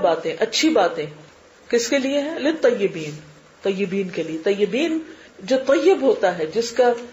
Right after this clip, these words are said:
دل پاک ہوتا ہے، جس کے خیالات پاکیزہ ہوتے ہیں، اس کی باتیں بھی پاکیزہ ہوتی ہیں۔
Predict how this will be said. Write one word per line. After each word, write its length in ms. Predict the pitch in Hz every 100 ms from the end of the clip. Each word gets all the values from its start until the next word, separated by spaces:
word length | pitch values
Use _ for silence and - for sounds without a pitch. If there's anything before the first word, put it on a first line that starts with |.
| - - 180
دل 160 | 277 349
پاک 280 | 302 208 208
ہوتا 220 | 185 -
ہے، 80 | 165
جس 240 | 165 226 -
کے 160 | 254
خیالات 600 | 233 - 214 214 320 320
پاکیزہ 380 | 202 185 240 254
ہوتے 320 | 254 175 -
ہیں، 140 | 160 - - - - -
اس 160 | 233 233
کی 80 | 196
باتیں 340 | 180 175 196
بھی 320 | 190 320 - - - - - - -
پاکیزہ 380 | 185 196 185
ہوتی 300 | 196 160 -
ہیں۔ 220 | 156 -